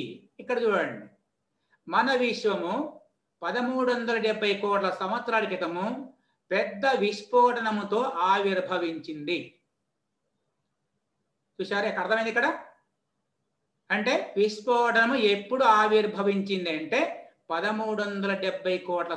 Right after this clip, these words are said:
సంవత్సరాల క్రితం. మరి పెద్ద విస్ఫోటనం అంటే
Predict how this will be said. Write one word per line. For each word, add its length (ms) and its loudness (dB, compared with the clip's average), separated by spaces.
సంవత్సరాల 540 -8
క్రితం. 260 -4
మరి 240 2
పెద్ద 300 -4
విస్ఫోటనం 640 0
అంటే 260 -2